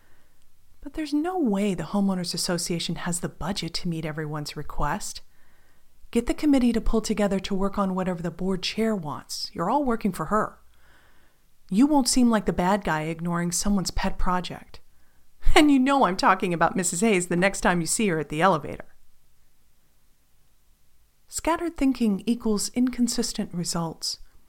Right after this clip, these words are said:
If you find yourself circling and cycling, regroup and go back to your intention. It's your North Star. This week, say yes to taking action.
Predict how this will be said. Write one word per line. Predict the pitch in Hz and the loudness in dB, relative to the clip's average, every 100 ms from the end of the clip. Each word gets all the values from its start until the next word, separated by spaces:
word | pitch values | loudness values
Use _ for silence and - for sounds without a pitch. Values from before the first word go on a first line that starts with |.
| _ _ _ _ _ _ _ _ - | _ _ _ _ _ _ _ _ -6
If | 247 | -4
you | 254 | -2
find | 247 294 294 285 | -2 0 0 0
yourself | 254 - 233 | -2 -2 -2
circling | - - 247 240 185 147 - - - - - | -2 -2 -2 -4 -8 -8 -16 -18 -16 -14 -4
and | 196 | -2
cycling, | - 240 220 220 185 156 - - - - - - - - 226 | 0 0 0 -2 -8 -8 -12 -16 -18 -20 -20 -20 -20 -8 0
regroup | 233 - 214 156 - - - - - _ _ - - | 0 4 2 4 8 8 8 -4 -18 _ _ -16 -4
and | 233 | 0
go | 240 | 0
back | 240 226 | 0 -2
to | - | -2
your | 220 220 | -2 0
intention. | 214 208 180 - - - - - _ - - | -2 -4 -6 -8 -12 -16 -18 -20 _ -20 -10
It's | 185 - | -8 -2
your | 226 | 2
North | 214 208 196 | 2 0 -2
Star. | - 196 143 95 - - - - - - - - - - - - - - _ - | -4 -4 -6 -10 -16 -20 -20 -20 -20 -20 -20 -20 -20 -20 -20 -20 -20 -20 _ -10
This | 339 - | -6 -2
week, | 233 208 202 - - - - - - | 0 0 -2 -14 -14 -16 -18 -20 -20
say | - - 233 | -8 -2 0
yes | 202 196 160 - - - - - | 0 -2 -4 -10 -12 -16 -20 -12
to | - | -8
taking | - 180 180 170 | -4 -4 -4 -6
action. | 151 156 - 160 | -6 -10 -12 -12